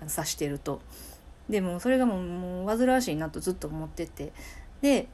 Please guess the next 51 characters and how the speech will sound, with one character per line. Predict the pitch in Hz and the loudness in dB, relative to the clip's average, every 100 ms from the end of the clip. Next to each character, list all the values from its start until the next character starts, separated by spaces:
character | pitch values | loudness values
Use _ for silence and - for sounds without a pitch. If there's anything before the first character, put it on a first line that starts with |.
| - - - - | -18 -20 -20 -6
あ | 185 | 0
る | 196 220 | 2 2
日 | 277 240 151 - | 4 2 0 -2
に、 | 170 147 | -4 -4
そ | - 165 | -6 -8
の、 | 151 151 151 151 - - - - - - | -6 -4 -2 -4 -8 -18 -20 -18 -14 0
ユ | 233 | 4
ー | 269 | 4
エ | |
ス | 269 | 4
ビ | 247 254 | 2 0
ー | |
ケ | 247 233 | 4 4
ー | 175 | 4
ブ | 156 | 0
ル | 156 | -2
の | 165 160 - - | -4 -4 -4 2
タ | 285 | 2
イ | 294 | 2
プ | 269 | 0
C | 247 269 208 | 0 0 0
と | - 175 165 | 2 2 2
マ | 190 226 | 0 0
イ | |
ク | 226 226 | 2 4
ロ | 214 | 4
ユ | 214 | 6
ー | 208 | 4
エ | |
ス | 214 208 | 2 -2
ビ | 202 180 | -2 -2
ー | - | -2
と | 160 156 | 0 2
ラ | 165 202 | 2 2
ー | |
ニ | 202 190 | 0 -2
ン | |
グ | 180 - | -2 -2
ア | 175 180 | 0 0
イ-、 | - - - 190 | -2 -6 -2 0
iPhone | 196 180 | 0 -2
用 | 175 165 | 0 0
で | 156 | -2
す | - | -4
ね。 | 160 - - - - - - | -8 -10 -12 -12 -12 -10 2
の、 | 240 214 - - | 4 4 2 -6
あ | 175 | -4
の、 | 175 | -2
三 | 185 269 - | 2 2 2
つ | 165 | -2
が、 | 160 165 | 2 2